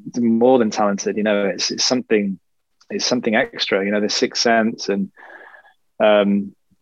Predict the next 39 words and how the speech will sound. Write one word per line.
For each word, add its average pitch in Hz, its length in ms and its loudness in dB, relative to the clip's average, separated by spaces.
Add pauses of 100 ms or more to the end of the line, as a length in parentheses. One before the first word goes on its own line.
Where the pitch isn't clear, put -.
(200)
the 117 140 4
ability 117 720 2
to, 104 420 2 (680)
to - 100 -18
put - 200 -2
the 113 60 -4
ball 110 200 2
in 101 60 0
the 104 60 0
right 107 300 0
spot 107 260 -2
just 110 280 -4
at - 60 -6
the 110 80 4
right 98 280 0
time. 104 380 0
You 98 60 -2
know, 98 180 0
and, 101 180 -2 (300)
and 101 320 -2 (320)
sometimes 131 520 0
people 123 300 2
watching 117 440 2
it, 110 320 -4 (520)
you 127 100 -4
know, 107 140 -2 (260)
don't 110 220 -2
quite, 110 440 2
quite 113 300 -2
understand. 107 480 2
They 101 80 0
think, 110 180 -4
"Well, 107 120 2
he's 95 200 -2
not 120 80 -2
really 107 160 2
doing 110 240 2
much," 92 340 -4
but, - 280 -2